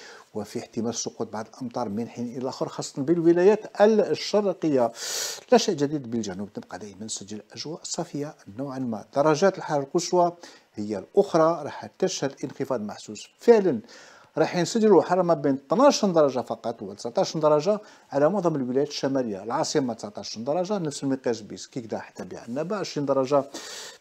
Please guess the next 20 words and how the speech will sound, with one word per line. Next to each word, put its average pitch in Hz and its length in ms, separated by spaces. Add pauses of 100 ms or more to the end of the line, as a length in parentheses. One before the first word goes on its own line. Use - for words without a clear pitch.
بمستغنم 147 760
حتى 135 260
بمدينة 131 420
وهران 131 420
وبني 123 720
صاف، 208 500
اثناش 226 580
درجة 117 520 (100)
فقط 220 260
ستسجل 120 600
بتبسة، 147 560 (320)
سبعتاش 226 480
درجة 120 440 (120)
بمدينة 135 840 (260)
تلمسان. 151 560 (440)
بالجنوب 147 420
الجزائري 120 300
ستة - 220
وعشرين 139 280
درجة 113 420